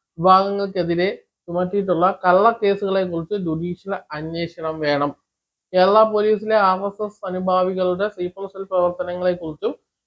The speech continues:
രണ്ടായിരത്തി പതിനേഴ് ആഗസ്റ്റ് പതിനേഴിന്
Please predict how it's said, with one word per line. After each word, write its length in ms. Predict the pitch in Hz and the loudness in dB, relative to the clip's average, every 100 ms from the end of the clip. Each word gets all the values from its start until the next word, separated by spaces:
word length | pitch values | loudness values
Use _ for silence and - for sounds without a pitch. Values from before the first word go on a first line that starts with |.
| - | -4
രണ്ടായിരത്തി 680 | 180 202 214 220 220 220 240 - | 0 4 4 4 0 -6 -14 -6
പതിനേഴ് 420 | 185 185 196 202 | -4 -4 -2 0
ആഗസ്റ്റ് 540 | 190 180 190 196 _ 220 | 2 2 0 -6 _ -2
പതിനേഴിന് 680 | 202 175 180 185 175 139 | 0 0 0 0 0 -2